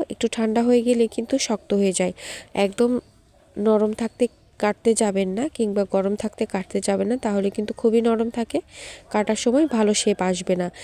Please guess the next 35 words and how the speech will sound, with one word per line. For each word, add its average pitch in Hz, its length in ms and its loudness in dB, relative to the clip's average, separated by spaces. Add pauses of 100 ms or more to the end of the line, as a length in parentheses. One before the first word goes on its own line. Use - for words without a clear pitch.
(220)
একটু 214 200 0 (120)
ঠান্ডা 233 320 2
হওয়ার 254 180 4
পর 254 180 0 (140)
ভালো 220 180 2
শেপ - 280 0
আসবে, 226 280 2 (100)
এভাবে 220 280 0
কেটে 214 300 -2
নেবেন, 220 280 2 (420)
তাহলে 220 240 2 (100)
কিন্তু 240 200 0
সুন্দর 214 420 0
একটা 226 240 -4
শেপে 226 220 0
কাটতে - 360 -4
পারবেন। 180 360 -2 (520)
আর 196 100 -6
আমার 202 220 2
ভাপা 202 300 -4
পুলি 240 260 0
রেসিপি 247 400 0
ভালো 247 260 2
লাগলে 247 360 2
অবশ্যই 233 260 0
চ্যানেলটি 240 420 -2
সাবস্ক্রাইব 247 440 0 (120)
করবেন 247 340 2
এবং 226 100 2 (120)
পাশে 202 200 -2
থাকা 202 200 -2
বেল 196 220 2
আইকন 196 340 -2
ক্লিক 196 240 -2
করবেন। 190 260 0